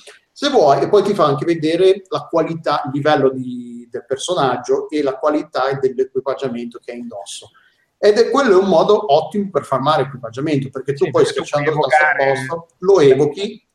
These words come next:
Speaker 2: Sì, è gestito
Speaker 1: E ti
Speaker 2: da lì a... fai un duello e poi ti droppa.
Speaker 1: Fai un duello che però non è che ti... Eh, ti, ti isola da tutto il mondo. Se tu fai una cazzata di avvicinarti troppo a un mostro, il mostro si avvi-, si unisce al combattimento, quindi
Speaker 2: Sì, sì, sì.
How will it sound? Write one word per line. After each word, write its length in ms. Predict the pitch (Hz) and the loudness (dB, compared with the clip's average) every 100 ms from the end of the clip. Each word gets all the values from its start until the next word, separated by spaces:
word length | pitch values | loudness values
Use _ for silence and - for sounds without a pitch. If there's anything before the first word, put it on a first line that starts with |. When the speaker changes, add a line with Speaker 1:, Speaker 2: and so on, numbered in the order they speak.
| _ _ - | _ _ -16
Speaker 2:
Sì, 240 | - 110 - _ | -12 -10 -12 _
è 100 | 139 | -6
gestito 400 | 131 139 175 147 | -2 0 0 2
Speaker 1:
E 20 | |
ti 60 | 139 | 2
Speaker 2:
da 80 | 135 | 2
lì 220 | 139 147 | 2 0
a... 220 | 135 131 | 2 2
fai 200 | - 123 | 0 -4
un 200 | 123 127 | -2 0
duello 640 | 127 123 120 117 127 131 135 - 123 | 2 2 2 0 0 -2 -6 -18 -16
e 80 | |
poi 220 | 113 107 104 | -10 -10 -10
ti 80 | |
droppa. 480 | 110 107 98 - 98 _ _ _ - _ _ - - | -12 -12 -12 -16 -18 _ _ _ -20 _ _ -20 -2
Speaker 1:
Fai 200 | 170 185 | 4 6
un 60 | |
duello 260 | 180 214 247 | 8 8 6
che 140 | - | 2
però 180 | 139 180 | 2 2
non 220 | 175 139 | 2 2
è 180 | 165 160 | 0 -2
che 460 | - 139 135 - _ _ _ | 0 0 0 -6 _ _ _
ti... 360 | - 156 143 139 | -14 -12 -12 -10
Eh, 540 | 135 127 120 120 120 _ _ _ _ | -6 -6 -6 -8 -12 _ _ _ _
ti, 260 | 151 139 - | -12 -12 -12
ti 280 | 165 165 190 | -6 0 4
isola 260 | 190 190 151 | 6 6 4
da 260 | 147 143 | 2 0
tutto 240 | - - 147 | -4 0 2
il 60 | |
mondo. 260 | 156 131 123 | 2 0 0
Se 140 | 127 | -4
tu 120 | - | -6
fai 120 | 185 151 | -4 -2
una 120 | 135 | -2
cazzata 380 | 143 151 139 135 | -2 -2 -2 0
di 80 | |
avvicinarti 480 | 131 127 151 147 127 | -2 -4 -4 -2 -4
troppo 260 | 127 139 208 | -4 -2 2
a 60 | |
un 100 | 202 | 2
mostro, 240 | 143 151 165 | 2 2 0
il 60 | |
mostro 260 | 127 131 - | 0 -4 -6
si 140 | - | -8
avvi-, 240 | 117 147 - | -8 -8 -10
si 100 | 143 | -8
unisce 680 | 131 135 127 123 139 123 120 | -6 -4 -4 -4 -8 -10 -10
al 60 | |
combattimento, 640 | - 120 120 131 147 120 113 | -8 -6 -6 -2 -2 -2 -4
quindi 240 | 135 131 | -2 -2
Speaker 2:
Sì, 180 | - 98 | -4 -10
sì, 60 | |
sì. 80 | - | -18